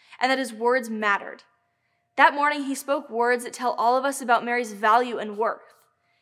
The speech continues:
In a culture where Mary would have heard again and again that she wasn't good enough, that she didn't have any credibility, and that she should stay on the sidelines where she belonged,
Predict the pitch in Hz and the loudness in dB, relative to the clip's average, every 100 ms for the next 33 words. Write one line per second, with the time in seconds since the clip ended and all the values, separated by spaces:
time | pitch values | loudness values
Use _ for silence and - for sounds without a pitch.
0 | _ _ 269 269 277 311 370 349 285 254 | _ _ -4 -2 -4 -4 -2 0 -2 2
1 | 262 285 254 247 240 247 226 214 220 226 | 2 2 0 0 -2 -4 -2 -6 -2 2
2 | 240 226 214 208 220 233 208 - - 233 | 2 0 -4 -2 -2 0 -4 -8 -10 -8
3 | 233 - 208 240 247 269 233 202 196 - | -10 -12 -10 -6 -4 -2 -2 -2 -4 -18
4 | _ - _ 247 - 262 285 294 285 262 | _ -20 _ -6 -4 -4 -4 -4 -6 -10
5 | - 262 254 269 240 196 226 262 285 254 | -6 -6 -6 -4 -4 -2 0 0 -2 -4
6 | 220 220 220 - - 262 254 220 269 294 | -6 -2 -4 -4 -8 -8 -8 -6 -4 -2
7 | 285 - 226 226 262 220 208 220 214 233 | -4 -4 4 4 4 0 -2 -8 -10 -4
8 | 214 214 220 190 220 | -2 0 0 -2 -8